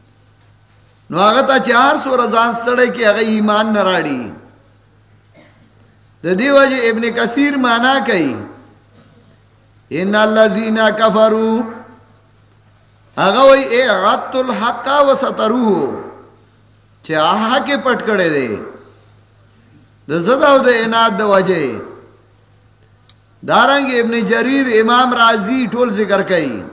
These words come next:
نو څه مطلب؟ د دې آیاتونو نه بعد چې ایمان راوړی و،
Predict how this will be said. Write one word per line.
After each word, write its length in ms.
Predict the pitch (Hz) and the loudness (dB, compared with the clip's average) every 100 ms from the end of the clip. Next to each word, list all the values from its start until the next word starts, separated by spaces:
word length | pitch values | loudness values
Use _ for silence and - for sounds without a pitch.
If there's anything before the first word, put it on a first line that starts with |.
| - - _ _ _ _ _ _ _ _ _ _ _ _ _ _ _ _ _ _ _ _ _ | -20 -20 _ _ _ _ _ _ _ _ _ _ _ _ _ _ _ _ _ _ _ _ _
نو 100 | 156 | -10
څه 100 | 175 | -2
مطلب؟ 500 | 247 277 285 262 262 202 160 120 - - - - _ _ _ _ _ _ _ _ _ - | 0 4 2 2 0 2 0 -2 -8 -16 -20 -20 _ _ _ _ _ _ _ _ _ -10
د 200 | 151 180 | -6 -2
دې 140 | 262 | 0
آیاتونو 720 | 254 240 240 240 233 254 269 | 2 4 4 4 2 -2 -4
نه 180 | 262 226 | -2 -2
بعد 300 | 202 220 254 | 0 2 2
چې 220 | 254 214 | 0 -6
ایمان 480 | 233 233 226 240 254 | -6 -4 -2 -2 -2
راوړی 340 | 233 240 269 202 | 0 2 2 2
و، 400 | 175 185 - | 0 -4 -8